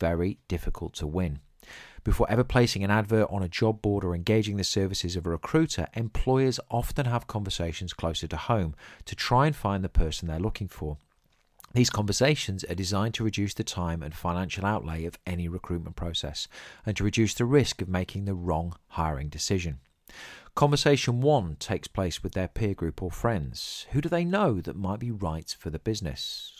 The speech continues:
Conversation two, with their extended network, including professional advi-, professional advisors.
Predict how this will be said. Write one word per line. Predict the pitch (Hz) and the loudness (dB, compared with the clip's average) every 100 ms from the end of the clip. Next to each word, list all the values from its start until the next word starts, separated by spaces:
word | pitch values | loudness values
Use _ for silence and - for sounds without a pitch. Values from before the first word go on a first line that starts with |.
| - | -4
Conversation | 101 104 120 117 120 | -2 0 0 0 -4
two, | - 185 151 95 - - - | -2 0 0 -2 -8 -20 0
with | 120 | 4
their | 120 | 4
extended | 107 - 113 101 | 2 0 -2 0
network, | 107 123 - 87 73 - | 0 0 0 -4 -4 -8
including | 98 - 98 87 | -8 -4 -4 0
professional | - - 107 - 92 | 0 2 0 -2 -4
advi-, | 90 - 98 - | -4 -2 -4 -2
professional | - 95 113 - 104 | -2 0 -2 -4 -6
advisors. | 85 82 90 110 127 135 127 | -6 -4 0 2 2 2 0